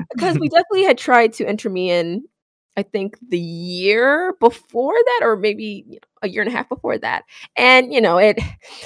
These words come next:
didn't make it in. My, my credentials, I weren't, weren't where they needed to be yet. So then we tried, you know, fast forward to now, we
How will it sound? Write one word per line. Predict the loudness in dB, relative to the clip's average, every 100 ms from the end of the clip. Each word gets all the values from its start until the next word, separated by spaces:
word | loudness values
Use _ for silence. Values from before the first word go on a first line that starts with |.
| -2 4
didn't | 6
make | 8 6
it |
in. | 4 2
My, | -2 -2
my | -4
credentials, | -2 -4 -2 0 -2 -4 _ _ _ -20 -6 -2
I | -2 -4
weren't, | -2 -2 -2 -6 _
weren't | 2 6 6 8
where | 8
they | 8 4 2
needed | -4 -6
to | -6
be | -4
yet. | -4 0 0 0 -6 -14 -16 _ _ _ _ -16
So | -2 4 6
then | 6 6 4
we | -2
tried, | -4 2 4 4 2
you | 0
know, |
fast | 2 2
forward | 2 0 -2
to | -4
now, | -4 -4 -6 -12 _ _ _ -10
we | -4 -2 -2 -4 -6 -8